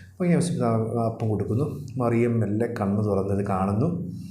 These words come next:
ഒരു പുഞ്ചിരിയോടുകൂടി തൻ്റെ ഭർത്താവിൻ്റെ നീതിബോധത്തിൽ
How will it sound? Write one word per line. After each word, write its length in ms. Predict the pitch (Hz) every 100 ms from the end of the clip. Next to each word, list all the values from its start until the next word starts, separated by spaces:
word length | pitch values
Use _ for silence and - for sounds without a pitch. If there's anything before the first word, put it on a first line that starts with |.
| - - _ _ _ 127
ഒരു 100 | 113
പുഞ്ചിരിയോടുകൂടി 1300 | 127 117 117 120 120 120 107 107 107 107 107 107 -
തൻ്റെ 480 | 113 117 139 117 110
ഭർത്താവിൻ്റെ 840 | 113 107 131 127 120 107 98 - - - - -
നീതിബോധത്തിൽ 1080 | 117 131 147 147 123 120 113 110 107 110